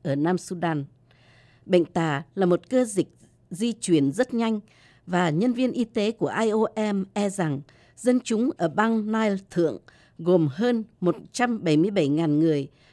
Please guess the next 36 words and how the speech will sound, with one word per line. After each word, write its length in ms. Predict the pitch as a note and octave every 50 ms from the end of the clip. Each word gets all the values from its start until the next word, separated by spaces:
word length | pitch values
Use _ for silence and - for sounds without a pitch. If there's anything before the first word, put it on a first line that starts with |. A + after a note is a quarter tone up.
| _ -
đã 100 | - F#3
bị 200 | F#3+ F3+ - - -
thất 220 | - C4 - _
tán 220 | - G3+ F#3+ G#3 B3 C4+
trong 240 | - A#3+ G#3+ G3+ G3+
nước, 220 | A3+ B3 B3+ - - _ _ _ _ _ _
có 100 | - C#4
thể 180 | - - F#3 D3
gặp 180 | - E3 D#3 -
nguy 220 | D3 E3+ A3 B3
cơ 280 | A3+ - - A#3+ A#3 A3
bị 180 | F#3 E3 C#3+ C3
bệnh 300 | D#3+ D#3+ D#3+ C#3 F#2+ -
trong 200 | - - A3+ G#3
những 140 | G3 E3 - G3
tháng 260 | F#3 F3 F3 F#3 G3
sắp 200 | G3+ - - - _ _
tới. 300 | - E3+ E3+ E3 F3 F#3+ - _ _ _ _ _ _ _ _ _ _ _ _ _ _ _
Trong 160 | - D4 C#4+
một 140 | C4 A3 -
cuộc 180 | - F#3 D#3 -
phỏng 240 | - F3 E3 D#3 C#3+
vấn 200 | F3+ G3 G#3+ B3+
qua 180 | - - C4
điện 180 | A3 G3 E3+ C3+ -
thoại 360 | - F3 E3 C#3 B2+ G2 - _
ở 100 | - D#3 C#3+ -
thủ 120 | - D3
đô 160 | C#3+ F#3+ A3+
Juba 500 | A#3 - - B3 A3+ F#3+ - A3 A3+ G#3+
của 140 | - - C#3
Nam 200 | C#3 D#3+ F#3+ F#3+
Sudan, 500 | F#3+ - - G#3 F#3 F#3+ F#3+ F3+ F3 E3+ - - - - - _ _ -
bà 120 | - F3
Haley 420 | E3 E3+ A#3 B3+ A#3+ A#3 A#3+ A#3
West 380 | A3 G3 F#3+ A3 A#3+ C#4 - -